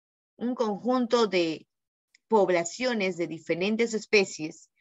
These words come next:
en un área determinada, tengo el siguiente nivel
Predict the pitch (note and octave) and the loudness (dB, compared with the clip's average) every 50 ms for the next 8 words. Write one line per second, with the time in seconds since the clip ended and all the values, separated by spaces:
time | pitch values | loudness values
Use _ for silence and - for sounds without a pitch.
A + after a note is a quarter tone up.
0 | - - - - _ - - F3+ G3 A#3 B3+ C4 B3+ A#3 - - B3 B3+ B3+ A3 | -20 -20 -20 -20 _ -4 -2 0 2 2 2 2 2 2 2 4 4 4 4 2
1 | A3 G3+ F#3 F3 E3+ F3 F3 E3 - E3 D#3+ E3 E3 E3 E3+ F#3 G#3+ A3 G3+ F#3 | 2 2 2 2 2 0 -2 -2 -4 -6 -8 -8 -8 -8 -6 -2 0 2 2 4
2 | E3+ E3+ G3 A#3+ C#4 - _ _ _ _ _ _ _ - A3+ A3 A3+ A3+ G#3+ A3+ | 2 2 0 -2 -4 -8 _ _ _ _ _ _ _ 0 2 2 2 2 2 0
3 | A3+ A3 A3+ - F3+ E3+ F3 F3 F#3 F#3 - A#3 A#3+ A#3+ G#3+ G3 F#3+ F#3+ G3+ | 0 0 -2 -6 -8 -6 -6 -6 -6 -4 -4 -2 0 0 2 2 2 0 -2